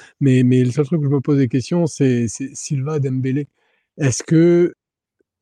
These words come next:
est-ce que ça, c'est pas, est-ce que Dembélé bouge pas déjà sur toute cette partie, et est-ce que t'as pas plutôt envie de renforcer l'autre côté plutôt que ce côté-là ?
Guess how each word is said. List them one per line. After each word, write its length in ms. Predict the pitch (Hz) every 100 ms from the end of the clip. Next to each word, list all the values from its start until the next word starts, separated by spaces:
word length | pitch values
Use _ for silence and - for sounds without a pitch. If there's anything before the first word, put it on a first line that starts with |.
| _ _ _ _ _
est-ce 180 | 147 -
que 140 | -
ça, 160 | 175 165
c'est 160 | - 147
pas, 480 | 170 170 165 160 156
est-ce 180 | 135
que 100 | -
Dembélé 540 | 147 143 143 139 147 160
bouge 220 | 135 117
pas 160 | 156 143
déjà 260 | 139 139 - _ _ _
sur 180 | - 117
toute 160 | 156
cette 160 | 147 143
partie, 400 | 139 113 185 175
et 100 | 135
est-ce 120 | 123
que 60 | 131
t'as 160 | 135
pas 120 | 131 135
plutôt 320 | 143 - 156
envie 240 | 143 135
de 80 | 131
renforcer 560 | 127 123 139 - 139 139
l'autre 440 | 139 147 156 151
côté 360 | 135 143 151 160 _ _ _ _
plutôt 240 | 135 143
que 180 | 120 135
ce 140 | 101 151
côté-là ? 440 | 151 131 139 151